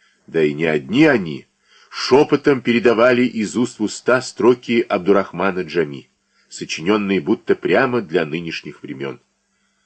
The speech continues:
«Суннит, шиит, от этих распри меня тошнит. Вина, огнепоклонник, дай мне, душа горит.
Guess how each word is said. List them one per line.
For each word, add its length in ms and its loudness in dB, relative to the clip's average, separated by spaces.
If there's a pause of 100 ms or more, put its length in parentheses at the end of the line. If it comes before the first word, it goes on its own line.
(360)
«Суннит, 920 4
шиит, 1000 0 (140)
от 260 2
этих 440 0
распри 560 0
меня 280 -4
тошнит. 680 -10 (580)
Вина, 760 4 (100)
огнепоклонник, 1040 2
дай 240 2
мне, 440 -12
душа 440 0
горит. 460 -10